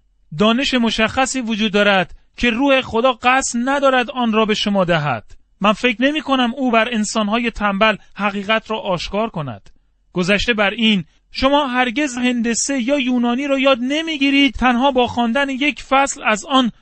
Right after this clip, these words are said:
درست قبل از اینکه شب به خواب بروید.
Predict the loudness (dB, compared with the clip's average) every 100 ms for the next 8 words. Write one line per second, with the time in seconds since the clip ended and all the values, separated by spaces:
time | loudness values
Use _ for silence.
0 | _ 0 2 4 2 0 0 0 2 -2
1 | -2 -4 -4 -2 0 0 0 -4 2 2
2 | 2 0 0 -2 -8 -12